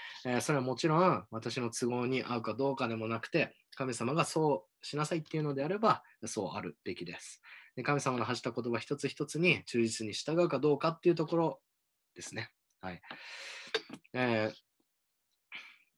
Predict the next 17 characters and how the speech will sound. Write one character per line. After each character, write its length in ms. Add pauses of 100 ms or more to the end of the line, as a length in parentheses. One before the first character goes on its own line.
(400)
ー、 40
で、 80
ま 240
だ 260
そ 140
れ 80
で 80
も、 300 (1200)
え 580
ー、 420 (220)
信 280
じ 200
な 100
い 60
人 180
っ 80
て 280